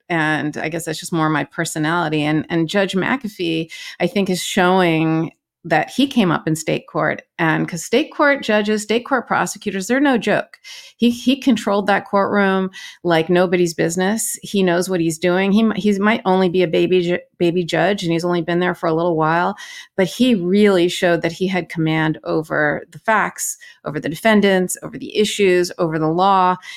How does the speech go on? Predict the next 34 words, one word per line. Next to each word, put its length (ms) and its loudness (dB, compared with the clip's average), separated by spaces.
and 160 2
over 300 2
this 360 0
case. 640 -8
And 320 2
so 420 2
I 120 2
think 180 0
he's 220 -2
going 380 -4
to 260 0
do 440 -2
a 80 -4
great 380 -2
job, 500 0
uh, 240 0
potentially, 720 0
but 160 0
he's, 240 0
so 180 4
far 260 0
what 140 0
I've 160 -2
seen, 300 0
I 80 -2
really, 560 0
really 400 0
like. 560 0
And 480 2
one 240 2
of 60 2
the 60 0
things 280 0
he's 80 -2